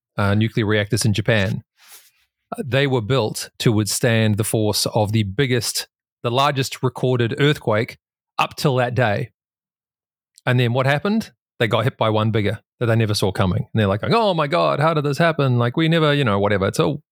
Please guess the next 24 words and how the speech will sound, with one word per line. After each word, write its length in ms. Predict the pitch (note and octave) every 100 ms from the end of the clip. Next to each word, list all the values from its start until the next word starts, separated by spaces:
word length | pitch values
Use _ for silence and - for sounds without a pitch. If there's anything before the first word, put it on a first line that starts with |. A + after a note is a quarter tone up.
| _
unpredictable. 600 | - F3+ D#3 D#3+ C#3+ C3 B2+
No 100 | C3
one 100 | B2+
could 100 | C3
have 100 | A#2
known, 320 | C#3 C3 A#2
blah, 100 | G#2
blah, 100 | G2
blah." 200 | G2+ G2 - - - - - -
Um, 360 | - G#2 G#2 G#2
so 160 | - A#2+
his 180 | C#3+ -
point 320 | - C#3 A#2
is 140 | G#2
that 200 | A2+ - _ -
that 280 | C3 B2 _ _ -
kind 220 | - A#2
of 100 | G#2
thing 460 | - A#2+ G#2 G2 G2+ _ _ _ _ _
happens 320 | - B2+ A2+ G#2
again 240 | G2+ G#2+
and 100 | G2+
again 260 | G2+ G#2 G2
throughout 420 | G2+ G2+ G2